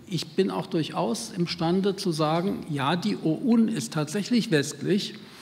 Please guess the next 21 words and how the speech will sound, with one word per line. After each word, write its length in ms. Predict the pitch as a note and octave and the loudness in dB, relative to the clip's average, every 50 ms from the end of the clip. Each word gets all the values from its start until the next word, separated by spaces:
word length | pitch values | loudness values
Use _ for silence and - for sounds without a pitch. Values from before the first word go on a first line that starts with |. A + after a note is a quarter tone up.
| - - - - - - | -20 -20 -20 -20 -12 -6
weil 320 | D3+ C#3+ D3+ F3 F#3+ - | -2 2 4 4 4 4
Mussolini 720 | F#3+ F3+ E3+ E3 E3+ - E3 D3 D3 D#3 E3 G3 A3 A3 | 4 4 4 4 6 6 4 6 6 6 6 4 4 4
war 160 | G#3+ G#3 G3+ G#3 | 4 2 0 0
ziemlich 380 | - A#3 A3 G#3+ G#3+ - - | 2 2 4 4 4 2 4
westlich. 580 | A#3 A#3+ A3+ - - B2+ A#2+ B2+ - - - - - - - - - - - - - - - - - - - - - - - - - - - | 2 2 2 0 -2 -4 -4 -4 -4 -8 -14 -16 -20 -20 -20 -20 -20 -20 -20 -20 -20 -20 -20 -20 -20 -20 -20 -20 -20 -20 -20 -20 -20 -2 6
Und, 440 | E3+ D#3+ D#3 D#3+ D#3+ D3+ - - | 6 8 8 8 6 4 2 -2
äh, 400 | - F#3 E3+ D#3+ D#3+ D#3+ D#3+ E3 - - - - - - | 0 2 4 6 6 6 4 2 0 -6 -10 -14 -12 -4
ich 200 | - E3 - - | -2 -2 0 2
halte 260 | A3+ B3 A#3 - - | 2 2 2 2 0
eigentlich 320 | - E3+ D#3+ D#3 F3 D#3 - | 0 -2 0 0 -2 -2 0
diesen 300 | F#3 F3 E3 F3+ E3 D#3 | 0 0 2 2 2 2
Begriff 360 | E3 D#3+ - D#3 E3 D#3+ E3 D#3+ | 2 0 2 0 0 0 0 0
westlich 760 | D3+ A3 A3+ A3+ - - - C3 C#3 E3+ G#3 G3 - - - - - - - - - | 2 2 2 2 0 -4 -4 -2 0 0 0 -2 -2 -8 -12 -16 -20 -20 -20 -8 0
nicht 220 | - F3+ F#3 F3+ F#3+ | 2 2 2 2 2
unbedingt 800 | F#3+ G3 A3 A3 A3 G#3+ F#3 G3 G3+ G#3 G3+ F3+ - - - - | 4 6 6 6 6 6 4 4 4 2 0 -2 -8 -12 -14 -14
für 480 | - - - F3 F#3 G3 G3+ G#3+ - - | -12 -4 -2 4 4 4 4 4 2 0
einen 380 | F3 G#3 E3+ F3+ F#3+ F#3 D#3 | 2 4 4 4 4 2 0
furchtbar 560 | - - - F#3 F3+ F3+ E3+ - - - D#3+ | 0 -4 -2 0 0 0 0 0 0 0 0
positiven 1040 | D#3 - - - A#3+ C4 B3 F#3+ F#3+ D#3 - - F3+ F3 F#3 F3 E3 F#3+ F#3+ F3+ D#3 | 0 -2 2 4 6 6 6 6 4 2 2 2 2 2 2 2 2 2 0 0 2
gegenüber 640 | E3 E3+ E3+ D#3 E3 E3+ - - D#3 D3 D#3+ F3 G3 | 2 2 2 2 0 -2 0 -2 -2 0 0 -2 -2
östlich. 640 | - A#3+ A#3 - - - - A#2+ - - - - | -2 -4 -4 -4 -4 -6 -6 -6 -6 -6 -10 -16